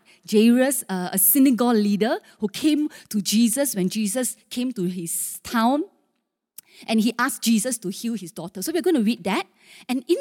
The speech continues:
the middle of that story, it was interjected by another story, all right? Okay,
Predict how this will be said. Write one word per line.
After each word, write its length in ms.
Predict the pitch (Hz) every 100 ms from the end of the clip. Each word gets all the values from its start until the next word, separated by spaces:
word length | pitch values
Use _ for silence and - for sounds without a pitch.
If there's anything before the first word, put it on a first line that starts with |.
| 427
the 80 |
middle 580 | 214 196 285 - 202 226 -
of 240 | 180 156
that 180 | 262 349
story, 560 | - - 339 190 170 180 - - _ -
it 80 | 202
was 160 | 202
interjected 840 | - 320 320 349 214 - - 269 185
by 180 | 180 180
another 380 | 220 214 202 202
story, 500 | 208 190 170 170 - 160
all 120 | 165
right? 220 | 220 359 _ _
Okay, 260 | 285 262